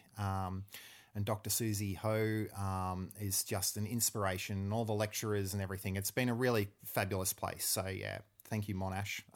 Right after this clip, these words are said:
The social sciences is what I think really appeals to me. Um, taking the complex stuff and making it really simple and adaptable to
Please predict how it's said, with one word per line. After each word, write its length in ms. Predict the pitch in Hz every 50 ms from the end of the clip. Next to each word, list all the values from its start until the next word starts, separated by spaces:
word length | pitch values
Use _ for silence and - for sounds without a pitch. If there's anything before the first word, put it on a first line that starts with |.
| - _ -
The 220 | 123 135 147 165
social 460 | 151 - - 180 165 160 156 - 170 147
sciences 640 | - - 151 139 135 131 127 120 - 123 110 - - -
is 180 | 123 113 110 -
what 200 | 117 107 - - -
I 100 | - 107
think 260 | 101 - 117 104 -
really 400 | 107 110 113 113 110 110 104 95 98 - _ _ _ _ _ _ _ _ _ _ _ _
appeals 560 | - 117 - - - 123 117 113 117 - - -
to 100 | - 117
me. 300 | 104 90 80 76 98 - _ _ _ _ - -
Um, 480 | 101 95 92 92 90 85 85 87 82 95 - _ _ _ - - - - - - - _ _
taking 360 | - 143 139 139 156 156 143
the 80 | 131 110
complex 600 | - - - 110 107 113 - - 123 - - -
stuff 340 | - - - 98 95 92 -
and 120 | - 101 104
making 280 | 104 104 104 - 113
it 80 | 107 -
really 240 | 101 110 120 120 120
simple 640 | 107 - - - 104 90 95 - 98 92 92 90 -
and 120 | 95 95 92
adaptable 640 | 87 - 101 92 - - - 92 87 95 95 87 82 98
to 320 | - - 101 98 98 95